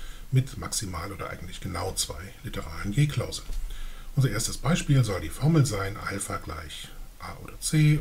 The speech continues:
und A oder nicht C und B oder C und C oder D und C oder nicht F und nicht A oder E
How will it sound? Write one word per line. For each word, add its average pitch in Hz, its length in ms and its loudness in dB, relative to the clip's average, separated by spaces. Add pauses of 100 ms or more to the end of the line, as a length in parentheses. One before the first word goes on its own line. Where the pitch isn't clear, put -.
und 101 360 -4 (460)
A - 160 -8
oder - 240 -10
nicht 143 260 4
C 104 300 -2 (320)
und 95 400 -8 (160)
B 85 120 -8
oder - 220 -10
C 131 400 6 (480)
und 90 400 -6
C - 240 -4
oder 78 220 -10
D 110 340 -2 (500)
und - 380 -10 (160)
C - 300 -4
oder 76 220 -10
nicht 143 260 2
F - 240 0 (420)
und 95 380 -6 (160)
nicht - 260 -4
A - 160 -4
oder - 200 -8
E 120 240 4